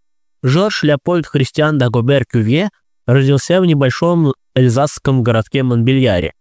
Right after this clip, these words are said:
Мальчик поражал ранним умственным развитием.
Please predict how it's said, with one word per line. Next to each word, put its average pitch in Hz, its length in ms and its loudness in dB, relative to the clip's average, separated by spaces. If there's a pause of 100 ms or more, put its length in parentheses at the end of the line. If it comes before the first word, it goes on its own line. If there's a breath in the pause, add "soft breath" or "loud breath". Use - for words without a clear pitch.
(320)
Мальчик 135 480 -2
поражал 131 400 0
ранним 127 320 0
умственным 117 440 0
развитием. 107 580 -2